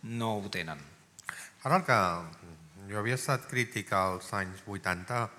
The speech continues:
Speaker 2: de novel·la policíaca amb, amb la Camp de l'Arpa i després una revista que va sortir que es deia Taifa, i aleshores la cosa estava molt ben organitzada perquè hi havia unes col·leccions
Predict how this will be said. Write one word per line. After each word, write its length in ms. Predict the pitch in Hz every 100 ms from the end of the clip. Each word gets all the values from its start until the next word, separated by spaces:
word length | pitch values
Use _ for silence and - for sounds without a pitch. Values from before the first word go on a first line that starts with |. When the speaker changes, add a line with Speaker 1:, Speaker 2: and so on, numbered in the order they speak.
| - - - -
Speaker 2:
de 220 | 104 101 92
novel·la 380 | 95 95 95 95
policíaca 600 | 98 98 - 104 - 123 123 104 95
amb, 240 | 87 87
amb 200 | 92 90
la 160 | 90 87 85 85 87 90
Camp 160 | 98 98
de 80 | 104
l'Arpa 320 | 117 107 127
i 40 | 120
després 300 | 110 - 104
una 200 | 120 117
revista 480 | 95 92 92 - 107
que 100 | 101
va 160 | 90 87
sortir 420 | - 87 - 107
que 120 | -
es 100 | 90
deia 480 | 90 87 85 82 78 - - - - -
Taifa, 460 | 104 107 - 107 117 - - - - - - - -
i 40 | 110
aleshores 420 | 104 104 131 143
la 80 | 143
cosa 160 | 135 139
estava 220 | - 143 123
molt 140 | 117
ben 120 | 110 107
organitzada 560 | 107 107 107 120 117
perquè 160 | 127 123
hi 60 | 98
havia 140 | 95
unes 240 | 110 107 -
col·leccions 800 | 110 95 - - 127 117 143